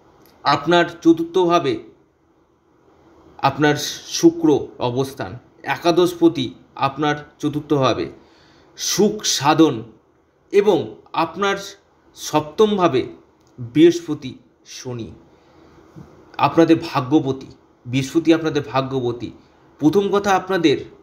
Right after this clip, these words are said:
কর্কট রাশি যদি আপনি হন, আপনার শেয়ার মার্কেট থেকে লাভ, আকস্মিক ধনলাভ। দেখুন, আকস্মিক ধনলাভ, হঠাৎ অর্থ পাওয়া, এটা সম্পূর্ণ ডিপেন্ড করে আপনার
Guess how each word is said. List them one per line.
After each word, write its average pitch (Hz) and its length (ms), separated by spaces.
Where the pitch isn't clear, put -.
কর্কট 156 380
রাশি 180 260
যদি 170 100
আপনি 165 320
হন, 139 200
আপনার 160 500
শেয়ার 185 440
মার্কেট 185 400
থেকে 175 220
লাভ, 139 240
আকস্মিক 196 680
ধনলাভ। 151 480
দেখুন, 170 180
আকস্মিক 190 640
ধনলাভ, 170 540
হঠাৎ 196 400
অর্থ 170 280
পাওয়া, 160 460
এটা 170 180
সম্পূর্ণ 170 520
ডিপেন্ড 160 280
করে 160 140
আপনার 160 420